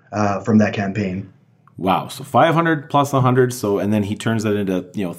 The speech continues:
Speaker 2: let's say on the low end, thirty. That's a, that's a coming up around somewhere around sixty times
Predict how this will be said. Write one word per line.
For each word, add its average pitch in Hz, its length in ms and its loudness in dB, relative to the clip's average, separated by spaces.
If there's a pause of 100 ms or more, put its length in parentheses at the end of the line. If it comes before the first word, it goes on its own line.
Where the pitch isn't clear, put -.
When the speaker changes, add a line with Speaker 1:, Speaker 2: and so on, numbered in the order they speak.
(100)
Speaker 2:
let's 120 200 -2
say 123 240 4
on 110 120 0
the 104 40 0
low 117 240 2
end, 95 160 0
thirty. 101 360 -2
That's 107 180 -2
a, 135 140 2 (280)
that's 185 200 -6
a 233 220 2
coming 131 320 2
up 135 200 0
around 113 340 0
somewhere 120 280 -2
around 107 160 0
sixty 127 420 -4
times 117 580 0